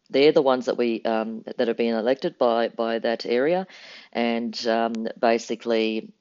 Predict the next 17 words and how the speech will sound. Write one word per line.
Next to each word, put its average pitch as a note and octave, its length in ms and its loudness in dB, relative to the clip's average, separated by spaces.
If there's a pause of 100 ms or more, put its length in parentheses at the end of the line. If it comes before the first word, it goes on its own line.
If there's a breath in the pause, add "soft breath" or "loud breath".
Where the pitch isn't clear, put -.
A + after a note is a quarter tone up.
(260)
um, A2 580 -6
I A#2 80 -4
think A#2 240 -4
that's - 300 -2
where A2+ 400 2 (100)
the, A2 460 -4 (460 loud breath)
um, A2 640 -10 (100)
I - 80 -2
don't B2+ 160 0
wanna A2+ 60 0
use A2+ 140 -2
the A#2 80 -2
word A2+ 200 2
pressure, D#3 500 0
but - 220 -8
the, A#2+ 160 -4
the, - 300 -10